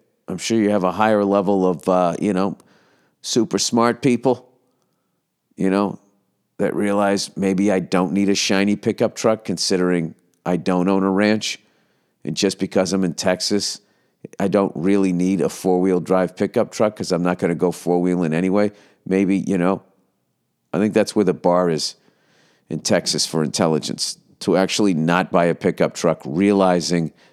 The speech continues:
that you don't need one. You know? Do you know how many people don't need pickup trucks and actually have them? Myself included. Um, that's why the four-door cab is so fucking popular.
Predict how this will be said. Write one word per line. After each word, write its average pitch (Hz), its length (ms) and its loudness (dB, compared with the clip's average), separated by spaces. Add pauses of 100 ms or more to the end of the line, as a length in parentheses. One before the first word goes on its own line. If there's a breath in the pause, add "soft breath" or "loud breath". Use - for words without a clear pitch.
that - 140 -2
you 90 140 0
don't 90 420 0
need 85 340 0
one. 69 220 -2 (1400)
You 85 160 0
know? 82 240 0 (1600)
Do 107 100 -4
you 131 60 2
know 147 80 2
how 175 60 2
many 151 100 2
people 131 300 2
don't 98 340 0
need 101 240 0
pickup 98 320 -2
trucks - 340 -2
and 76 100 -2
actually 82 360 -2
have 76 280 -2
them? 82 160 -4 (520 soft breath)
Myself - 420 -6
included. - 460 -8 (640 soft breath)
Um, 92 400 2 (1500)
that's 113 240 0
why 120 220 4
the 92 160 0
four-door 101 640 2
cab 87 520 -2 (1000)
is 90 140 -2
so 98 200 2
fucking 87 420 -2
popular. 82 480 -2